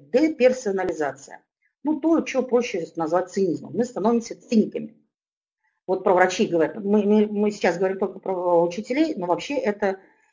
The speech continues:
врачи, учителя, социальные работники, все то, что, то, что очень много сейчас в современном мире. Несмотря на интернет и так далее, мы все равно общаемся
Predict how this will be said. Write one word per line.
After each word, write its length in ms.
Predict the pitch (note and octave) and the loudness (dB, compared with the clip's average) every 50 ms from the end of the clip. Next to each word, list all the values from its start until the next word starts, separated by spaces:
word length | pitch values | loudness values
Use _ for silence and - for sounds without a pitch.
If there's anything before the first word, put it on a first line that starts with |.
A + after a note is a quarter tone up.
| _ - | _ -8
врачи, 760 | G#3+ G3 E3+ E3+ E3+ F3 E3+ F3+ F#3+ F3+ F3+ - - C#4 C#4 C#4+ | -4 -2 0 0 0 -2 0 0 0 0 0 -2 -2 -2 0 0
учителя, 560 | G3+ - - E3+ D#3 - E3+ F#3 A3+ C4+ C4+ | 0 -2 -4 -10 -8 -6 -6 -2 0 0 0
социальные 540 | - - D3+ - - G3+ A3+ A#3 A#3 A3 G3+ | 0 -4 -10 -2 2 4 4 4 4 2 0
работники, 580 | G3+ F#3 F3+ F#3 F3 F3 F3 E3 D#3 - E3+ D#3+ | 0 0 0 -2 -4 -4 -4 -12 -10 -10 -10 -12
все 300 | - - - A#3+ A3+ G#3 | -10 -2 0 0 0 0
то, 220 | A3 - A#3+ A#3+ | 0 2 2 2
что, 460 | A#3 A#3 - F3+ E3+ E3 E3 E3 - _ _ _ _ _ _ _ _ _ _ _ _ _ _ _ | 2 0 0 2 2 2 2 -2 -6 _ _ _ _ _ _ _ _ _ _ _ _ _ _ _
то, 120 | - D4 C4 | -6 -4 -4
что 200 | - - A#3+ A#3+ | 4 4 4 4
очень 460 | - - A#3+ B3+ B3 B3+ - A#3 G#3+ | 6 8 8 8 8 6 2 4 4
много 300 | G#3+ A3 A#3 A#3 G3+ F3+ | 6 6 6 4 2 -2
сейчас 380 | - - - - G3+ F#3+ F#3+ | -4 -6 -8 -4 -4 -6 -6
в 80 | - - | -8 -14
современном 560 | - E3 D#3+ D#3+ D#3+ F3 F3+ E3+ E3+ E3 D#3+ | -4 -2 -2 -2 0 -2 -4 -2 -2 -2 -2
мире. 180 | D#3 C#3+ C3+ C#3 | -2 -4 -4 -4
Несмотря 440 | D3 C#3+ C3+ D3+ D3 D3 - G3 G#3 | -6 -6 -4 -4 -4 -4 0 -2 -2
на 160 | F#3+ D#3 D3+ | 0 0 -2
интернет 420 | C#3+ C3+ D3 D3+ F#3 A3+ C4 B3+ B3+ | -2 -2 -4 -4 -2 -2 -4 -4 -6
и 40 | - | -6
так 180 | - C#3 C#3+ C#3 | -8 -8 -4 -2
далее, 200 | E3 - B2+ D#3 | 0 0 2 2
мы 100 | D#3 D3+ | 0 0
все 140 | - - C#3+ | -2 -4 -6
равно 180 | C#3+ F3 G#3+ | -2 -2 -2
общаемся 560 | A#3 A3 - - E3 E3 F#3+ - - F3+ E3+ | -2 -2 -4 -6 -6 -6 -6 -8 -10 -10 -10